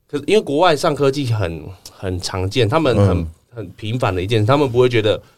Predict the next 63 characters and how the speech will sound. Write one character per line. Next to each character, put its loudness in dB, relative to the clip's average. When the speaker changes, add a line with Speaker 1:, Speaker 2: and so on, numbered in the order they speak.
Speaker 1:
哦， -2
在 2
道-， 4
在 -2
台 -4
湾 4
就 2
有 2
道 2
德 -2
上 -2
面 0
的 0
问 -2
题， -10
人 -2
家 -2
会 2
觉 0
得， 0
Speaker 2:
嗯。 -
Speaker 1:
哦， 2
你 -2
这 0
是 -4
作 -2
弊 0
还 0
是 -8
干 -6
嘛？ -14
可 -10
能 0
会 4
有 6
这 2
样 0
的 0
疑 -6
虑， 0
Speaker 2:
对。 -2
Speaker 1:
就 -4
可 0
能 0
会 4
有 4
这 0
样 0
的 0
质 -8
疑， -8
Speaker 2:
嗯。 -8
Speaker 1:
但 0
是 -4
在， -2
在 0
那 2
边 4
就 0
不 -6
会， -8
就 -10
是 -10